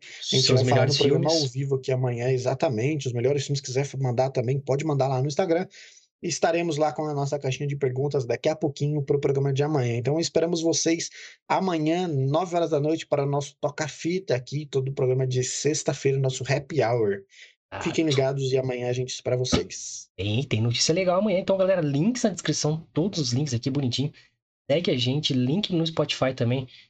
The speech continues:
Speaker 2: Siga nosso Spotify, se você já estiver seguindo, estiver ouvindo a gente pelo Spotify agora. Muito obrigado, agradecemos sempre vocês e convidamos todos vocês a acompanhar ao vivo no YouTube, de segunda a sexta, às nove da noite, que é a nossa agenda aqui, demorou? Galera, até amanhã, valeu!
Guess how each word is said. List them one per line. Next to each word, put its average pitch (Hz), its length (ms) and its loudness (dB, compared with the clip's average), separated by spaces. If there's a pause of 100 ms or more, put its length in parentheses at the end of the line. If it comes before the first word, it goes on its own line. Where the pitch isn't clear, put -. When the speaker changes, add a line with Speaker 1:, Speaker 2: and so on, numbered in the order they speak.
(200)
Speaker 2:
Siga 233 240 2
nosso 196 160 -2
Spotify, 147 460 0
se - 80 -6
você - 200 -2
já 135 140 2
estiver 156 220 0
seguindo, 123 340 0
estiver 120 160 0
ouvindo 113 220 2
a 113 40 2
gente 107 200 -2
pelo 117 100 -2
Spotify - 300 -4
agora. 147 420 2 (500)
Muito 165 160 2
obrigado, 135 320 0
agradecemos 131 500 0
sempre - 640 2
vocês 135 560 -2
e 117 60 -2
convidamos 135 480 -2
todos 139 180 -2
vocês 127 340 0
a 127 40 0
acompanhar 123 500 0 (320)
ao 220 180 4
vivo 165 360 0
no 165 40 2
YouTube, 147 460 0
de - 100 -10 (120)
segunda 139 340 0
a 131 40 0
sexta, 127 360 0
às 123 240 -2
nove 117 180 0
da 120 120 2
noite, 110 340 0
que - 80 0
é - 20 2
a 110 40 0
nossa 107 180 -2
agenda 113 260 0
aqui, 117 140 -4
demorou? 104 420 0 (800)
Galera, 127 200 4
até - 100 -2
amanhã, 127 320 2
valeu! 101 760 0